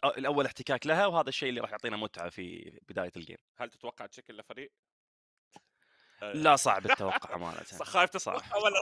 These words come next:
Speaker 2: صعب التوقع؟ لأنه أنت بس تتوقع
Speaker 1: لا والله
Speaker 2: تشيكن
Speaker 1: صعب،
Speaker 2: دينر.
Speaker 1: صعب. كل شيء وارد. كل التيمات اللي واصلة لهذه المرحلة أدت، آه، دور خرافي خلال الثلاث أشهر الماضية.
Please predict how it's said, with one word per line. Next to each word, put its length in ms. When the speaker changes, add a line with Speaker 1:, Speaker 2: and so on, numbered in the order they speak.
Speaker 2:
صعب 200
التوقع؟ 580
لأنه 240
أنت 140
بس 200
تتوقع 220
Speaker 1:
لا 100
والله 240
Speaker 2:
تشيكن 140
Speaker 1:
صعب، 160
Speaker 2:
دينر. 120
Speaker 1:
صعب. 240
كل 140
شيء 140
وارد. 340
كل 180
التيمات 400
اللي 120
واصلة 280
لهذه 240
المرحلة 520
أدت، 480
آه، 680
دور 200
خرافي 340
خلال 220
الثلاث 280
أشهر 240
الماضية. 380